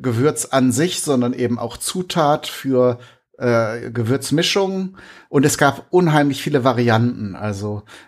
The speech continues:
äh, und wie eben schon gesagt, Preisklassen. Ähm, um da einige Begriffe zu nennen, Salsamenta, Muria oder Halex, äh, gab es da als, als Bezeichnung noch. Halex war dabei das billigste,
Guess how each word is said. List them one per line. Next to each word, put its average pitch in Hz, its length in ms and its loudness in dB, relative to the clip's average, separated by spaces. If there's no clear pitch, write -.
äh, 123 120 -4
und 117 460 -2
wie 135 160 2
eben 123 160 0
schon 120 160 -2
gesagt, 117 300 0
Preisklassen. 107 920 -4
Ähm, 104 500 -6
um 135 140 -2
da 131 100 4
einige 143 300 4
Begriffe 135 480 0
zu 147 440 -6
nennen, 139 600 0
Salsamenta, 139 1160 0
Muria 143 800 0
oder 120 280 0
Halex, 185 720 -2
äh, 147 300 0
gab 143 280 -2
es 143 160 -8
da 131 240 -2
als, - 380 -8
als 127 240 -6
Bezeichnung 127 680 -2
noch. 123 340 -8
Halex 160 500 2
war 135 240 6
dabei 127 240 2
das 120 220 -2
billigste, 165 640 2